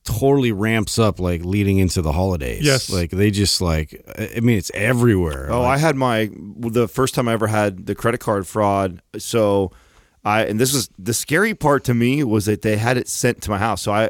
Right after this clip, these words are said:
Speaker 3: uh, I had just used my credit card. I was shopping online for Christmas stuff.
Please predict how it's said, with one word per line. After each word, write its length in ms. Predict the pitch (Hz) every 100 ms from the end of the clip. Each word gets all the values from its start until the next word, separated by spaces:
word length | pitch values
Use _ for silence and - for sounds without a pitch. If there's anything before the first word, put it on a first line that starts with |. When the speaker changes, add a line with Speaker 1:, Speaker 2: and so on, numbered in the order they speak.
| -
Speaker 3:
uh, 400 | 110 104 95 92 - 101
I 40 | 101
had 100 | 101
just 240 | 120 135
used 180 | 135 123
my 120 | 120 104
credit 240 | 120 110
card. 180 | 113 107
I 20 |
was 80 | 98
shopping 380 | - 104 107 113
online 480 | 104 104 101 101 98
for 440 | 95 98 95 92 - _ _
Christmas 440 | - 123 - 110 -
stuff. 420 | - 98 95